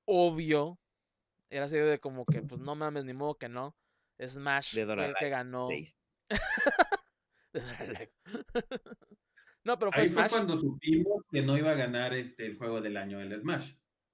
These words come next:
Speaker 1: Sí, también, así como que empe-,
Speaker 2: Era
Speaker 1: yo to-, yo
Speaker 2: ese,
Speaker 1: todavía
Speaker 2: güey.
Speaker 1: tenía la esperanza. Yo, yo todavía tenía la esperanza de, de que Smash se llevara el juego del año, pero sí, ya, ya ga-, ya habiendo ganado juego de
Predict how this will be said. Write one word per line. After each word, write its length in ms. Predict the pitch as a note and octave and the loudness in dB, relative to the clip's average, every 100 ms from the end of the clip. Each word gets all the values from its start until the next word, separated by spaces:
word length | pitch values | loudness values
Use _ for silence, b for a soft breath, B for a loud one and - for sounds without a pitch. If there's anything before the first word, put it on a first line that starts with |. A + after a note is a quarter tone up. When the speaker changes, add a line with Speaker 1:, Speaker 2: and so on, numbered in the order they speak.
| - | -4
Speaker 1:
Sí, 140 | G#3 | -4
también, 360 | F#3 D#3 D#3 D#3+ | -2 -2 -2 -4
así 160 | D#3 | -6
como 240 | E3 E3+ E3 | -8 -6 -4
que 100 | C#3+ | -4
empe-, 180 | C3 B2 | 0 2
Speaker 2:
Era 20 | |
Speaker 1:
yo 140 | A#3 | 2
to-, 100 | C4 F3 | 2 4
yo 120 | A#3+ | 4
Speaker 2:
ese, 0 | |
Speaker 1:
todavía 200 | D4+ - | 4 2
Speaker 2:
güey. 0 | |
Speaker 1:
tenía 200 | A#3 G#3+ | 2 2
la 80 | A#3+ | 2
esperanza. 600 | - E3 E3 C#3 A#2 - _ _ _ _ _ _ _ _ | 2 2 2 -2 -8 -12 _ _ _ _ _ _ _ _
Yo, 100 | E3 F3+ | -8 -6
yo 100 | F3+ | -4
todavía 180 | G#3+ G#3+ | -2 -2
tenía 180 | F3 F3+ | -2 -4
la 60 | |
esperanza 460 | F#3+ D#3+ D#3 E3+ F3+ | -2 -2 -4 -4 -4
de, 360 | D#3+ C#3+ C3+ B2+ | -2 -2 -4 -6
de 280 | C3 B2+ - | -6 -8 -8
que 220 | C#3 B2+ | -12 -12
Smash 320 | - C#3 C3 - | -12 -10 -10 -6
se 100 | D#3 | -6
llevara 220 | C3+ C#3 | -2 -4
el 40 | D3 | -2
juego 160 | D#3+ | -2
del 120 | C#3+ C#3 | -2 -4
año, 220 | D3 D3 | -8 -10
pero 220 | C#3 B2+ | -8 -10
sí, 220 | - D3+ | -10 -8
ya, 280 | D3 D3 D3+ | -2 0 0
ya 160 | D3+ E3 | -2 -4
ga-, 120 | F#3 | -2
ya 120 | G3 G3 | 2 2
habiendo 280 | A3 A3+ | 2 0
ganado 340 | G#3 D#3 D#3 E3+ | -2 -2 -2 -2
juego 180 | F#3+ | -2
de 60 | F#3 | -2